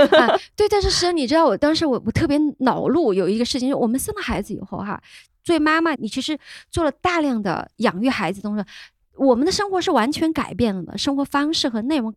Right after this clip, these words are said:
完全改变了的。但对他来讲，他还跟单身一样，他感觉他可以保持所有单身时候的爱好。我们刚刚说酿酒呀、赛事呀、音乐呀，他就是不参与的。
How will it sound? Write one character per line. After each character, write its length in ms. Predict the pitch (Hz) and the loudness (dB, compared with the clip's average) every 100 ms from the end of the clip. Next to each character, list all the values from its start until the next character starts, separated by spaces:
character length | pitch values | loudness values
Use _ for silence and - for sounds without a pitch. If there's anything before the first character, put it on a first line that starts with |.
| - | -2
完 200 | 226 220 | 0 0
全 220 | - 269 | -2 -4
改 160 | 226 - | -6 -8
变 160 | 202 | -8
了 100 | 180 | -6
的。 160 | 170 156 _ - - - | -10 -14 _ -20 -20 -8
但 120 | - 392 | -4 0
对 240 | 415 440 - | 2 0 -2
他 220 | - 415 | -2 2
来 100 | 381 | 2
讲， 140 | 302 | 2
他 80 | 285 | 0
还 160 | 339 320 | 0 0
跟 220 | 370 349 | 0 0
单 240 | 381 370 | 0 0
身 200 | 370 349 | 0 0
一 100 | 330 | 2
样， 120 | 233 208 | 0 -2
他 140 | - | -2
感 100 | 294 | 0
觉 80 | 247 | 0
他 100 | 320 | 0
可 80 | 381 | 0
以 40 | |
保 180 | - 185 | 0 -2
持 100 | 269 | -4
所 220 | - 285 | -4 -2
有 100 | 262 - - - | -4 -6 -14 -6
单 160 | - 330 | 0 0
身 200 | 330 339 | 2 0
时 120 | 269 | 0
候 120 | 254 | -2
的 80 | 277 | -2
爱 200 | - 302 | -2 -2
好。 240 | 202 180 - | -2 -6 -6
我 100 | - | -4
们 100 | 196 | -4
刚 100 | 202 | -4
刚 80 | 220 | -4
说 200 | 226 214 | -4 -4
酿 200 | 208 254 | -4 -6
酒 200 | 202 131 | -8 -10
呀、 260 | 151 190 202 - - - | -10 -10 -12 -14 -20 -10
赛 260 | - 302 | -2 0
事 300 | 226 - 285 | 2 0 0
呀、 320 | 208 190 180 190 _ - | -2 -2 -6 -10 _ -6
音 240 | 302 311 311 | -2 0 2
乐 220 | 311 226 | 0 0
呀， 200 | 202 185 - - _ | -2 -6 -12 -20 _
他 120 | - | -8
就 100 | 359 | -6
是 80 | 370 | -6
不 140 | - | -6
参 280 | - - 359 392 | -6 -4 -4 -2
与 120 | 196 | -2
的。 220 | - | -4